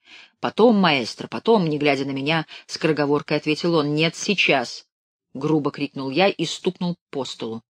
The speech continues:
«Вся крефу, матка Боска», пробормотал пан и, схватив несколько бумажек, ткнул их мне. «Пожалуйста».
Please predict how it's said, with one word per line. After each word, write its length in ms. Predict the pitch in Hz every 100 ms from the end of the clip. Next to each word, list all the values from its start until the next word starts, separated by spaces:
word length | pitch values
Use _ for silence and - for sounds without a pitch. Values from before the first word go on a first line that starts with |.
| _ _ _ _
«Вся 280 | - - 123 -
крефу, 540 | - 127 107 - -
матка 460 | 113 123 - - 123
Боска», 500 | 120 120 - - 120 _ _ _ _
пробормотал 640 | - 151 151 143 - 139 131
пан 280 | 170 165 - - -
и, 100 | -
схватив 420 | 151 151 147 160
несколько 420 | 160 160 - 143 143
бумажек, 460 | 143 151 151 147
ткнул 400 | - - 165 156 127
их 160 | -
мне. 280 | 117 113 110 _ _ _ _
«Пожалуйста». 640 | - 175 165 123 - -